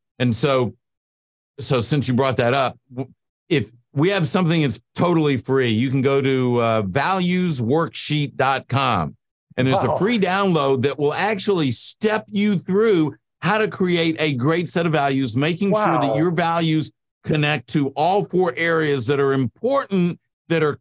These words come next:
Speaker 1: connected to, if it is truly a great set of values. And I would say, start by defining the, those values for your life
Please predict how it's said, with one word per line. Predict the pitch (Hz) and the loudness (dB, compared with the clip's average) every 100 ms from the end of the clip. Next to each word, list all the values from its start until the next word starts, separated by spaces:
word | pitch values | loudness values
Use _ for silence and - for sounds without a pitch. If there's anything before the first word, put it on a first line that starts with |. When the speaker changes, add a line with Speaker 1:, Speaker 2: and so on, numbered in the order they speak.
| _ | _
Speaker 1:
connected | - 160 160 180 - 165 151 - | -4 0 0 0 -2 -2 -2 -2
to, | 214 202 156 135 135 | 0 2 2 0 0
if | 180 170 | -2 -2
it | 165 156 | 0 0
is | 156 | -2
truly | - 160 147 139 127 | -2 -2 0 0 -2
a | 117 110 | -2 -2
great | 98 113 107 - | 0 0 0 -2
set | - 98 | -2 0
of | 87 | 0
values. | 85 78 73 53 - - _ _ - | 0 0 -4 -12 -20 -20 _ _ -2
And | 147 | -2
I | - 220 | 0 0
would | 262 233 | 2 0
say, | 196 175 156 - _ | 0 0 -2 -4 _
start | - - 196 226 | -6 0 0 0
by | 190 180 | 0 0
defining | 151 117 - 170 196 196 185 | 0 -2 -2 0 2 2 2
the, | 160 147 147 | 2 0 0
those | 151 151 117 | 0 0 0
values | 151 151 147 127 120 | 0 2 0 0 -2
for | - 139 | -2 -2
your | 120 117 | 0 2
life | 135 185 220 | 2 0 -2